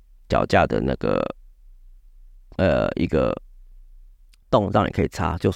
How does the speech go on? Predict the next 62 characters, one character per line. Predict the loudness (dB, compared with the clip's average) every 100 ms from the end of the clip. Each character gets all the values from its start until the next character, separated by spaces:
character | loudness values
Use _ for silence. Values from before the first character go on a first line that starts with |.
| -4
合 | -4 0 2
一 | 2
在 | 0
一 | 0
起。 | -2 -8 -12 _ _ _ _ _ _ _ _ _
所 | 2 4
以 | 4 2 0
我 | -2
觉 | 0 2
得 | 4 2 2 0 -4 -14 -20 -6
有 | -2
时 | 2
候 | 2
也 |
不 | 4 2
一 |
定 | 2
要 |
品 | 0 0
牌 | 0
迷 | 0 -2
失 | -2 -2
啊， | 0
但 | 2
是 |
我 | 2 2
现 | 2 0
在 | 2
会 | 2 0
想 | 0
要 | 0 2
买 | 0 -4 -4
Apple | -2 -2 -2 -4
的 | -4 -6
原 | -6
因 | -6 -8 -10
就 | -6
是， | -6 -2 -4 -4 -10 -8
MacBook， | -2 -2 -2 -4 -4
就 | -4
是 | -2 -2 -2
我 | -2 -2
真 | 2 2
的 | 2
已 | 0
经 | -2
去 | 2 0 0 _ _ _ -20 -6
那 | -4
个 | 0 2 2 -2 -8 -20 -20
三 | -4 0
创 | 2 0
百 | 0 -2
货， | -4 0
三 | 0 2
创 | 2 0 -2 -10 -20 -20 -20 -20 _ _
那 | -2
边 | 0 2
看 | 2 0
过 | 0 0
了 | 2
一 | 0
轮， | 0 -4